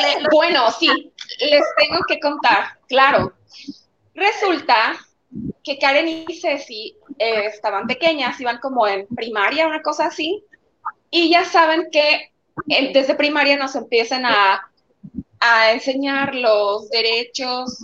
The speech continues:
Speaker 2: y obligaciones de los niños y las garantías individuales y tal. Entonces tocaba, llegaron personas del dif a darles pláticas y preguntando si había niños ahí que sus papás les pegaran.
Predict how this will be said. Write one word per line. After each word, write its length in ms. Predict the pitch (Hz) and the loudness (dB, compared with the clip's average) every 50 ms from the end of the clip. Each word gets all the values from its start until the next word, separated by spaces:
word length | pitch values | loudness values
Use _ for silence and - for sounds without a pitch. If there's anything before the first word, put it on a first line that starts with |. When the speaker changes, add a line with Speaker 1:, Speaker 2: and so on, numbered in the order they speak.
| 226 226 - | -12 -10 -6
Speaker 2:
y 100 | 233 226 | -2 -2
obligaciones 680 | 220 208 220 220 233 247 247 - 262 226 220 214 220 226 - _ _ - | -2 -2 0 0 0 0 0 -2 -4 -4 -4 -2 -4 -6 -8 _ _ -2
de 80 | - 226 | 0 2
los 180 | 220 226 240 240 | 2 2 2 2
niños 460 | 330 370 330 180 196 202 - - _ _ _ _ _ _ _ _ - _ _ _ _ _ _ _ _ _ - | 2 0 0 0 -2 -8 -12 -20 _ _ _ _ _ _ _ _ -20 _ _ _ _ _ _ _ _ _ -4
y 100 | 277 285 | 0 2
las 200 | 269 262 262 262 | 4 4 2 4
garantías 640 | 233 240 220 214 214 214 214 220 220 220 214 214 233 | 2 2 2 2 0 -2 -4 -2 2 2 2 2 0
individuales 880 | 254 254 254 247 247 247 269 269 302 320 320 330 320 311 302 285 262 - | -6 -8 -10 -10 -8 -8 -6 -2 2 2 4 4 4 2 2 0 -2 -2
y 60 | 247 254 262 | -2 -2 0
tal. 240 | 277 277 277 - - | 0 0 0 0 -2
Entonces 580 | 254 262 320 - 311 302 330 330 311 330 277 277 | -2 -4 -2 -2 -2 -2 -2 -4 -4 -4 -4 -2
tocaba, 500 | - 277 277 277 285 269 269 269 269 269 - - - | -2 -2 0 2 2 4 4 4 4 2 0 -4 -2
llegaron 540 | 269 247 - 240 240 247 262 285 285 - 277 | 0 2 4 4 4 4 2 0 -2 -2 -2
personas 480 | - 240 247 - 247 233 240 247 254 - | -2 -2 -2 -2 -8 -6 -4 -4 -2 -2
del 180 | 254 233 240 | -2 -2 -2
dif 260 | 208 - - 311 - - - 494 - - - - - - - - | -2 -4 -4 -4 -6 -8 -8 -8 -8 -8 -10 -14 -18 -6 0 2
a 80 | 247 247 | 4 6
darles 340 | 233 226 233 233 247 247 - | 6 4 4 2 -2 -4 -2
pláticas 680 | - 294 302 311 - - 277 233 - 247 240 262 285 - - - _ _ - - - - | 0 2 2 2 2 0 -2 0 2 2 2 2 0 -2 -8 -10 _ _ -16 -16 -12 -6
y 300 | - - 320 311 302 302 | -2 0 2 2 2 2
preguntando 840 | 294 294 285 277 262 262 269 269 269 277 269 277 277 277 277 277 - - - | 2 4 4 4 2 0 -2 -2 -2 0 0 2 2 2 2 2 0 -2 -6
si 180 | 269 254 262 | -6 0 2
había 300 | 247 226 220 220 226 226 | 4 4 4 2 0 -2
niños 600 | 226 254 277 294 294 294 262 - 277 285 302 - - | -2 -4 -8 -8 -8 -8 -8 -8 -6 -8 -6 -6 -4
ahí 140 | 285 262 269 302 294 - 415 415 - - | -2 -2 -2 -2 -2 -2 -4 -4 -4 -2
que 120 | - - | -4 -4
sus 140 | - - - | -4 -4 -2
papás 460 | - 254 196 - - 196 190 196 - - _ _ - - _ _ - - | 0 0 0 2 2 0 0 0 -4 -12 _ _ -20 -20 _ _ -20 -12
les 260 | - 415 427 427 - - | -8 -6 -6 -4 -2 2
pegaran. 580 | 277 277 302 359 466 508 370 247 - 214 - | 2 2 4 4 4 4 2 0 -2 -6 -12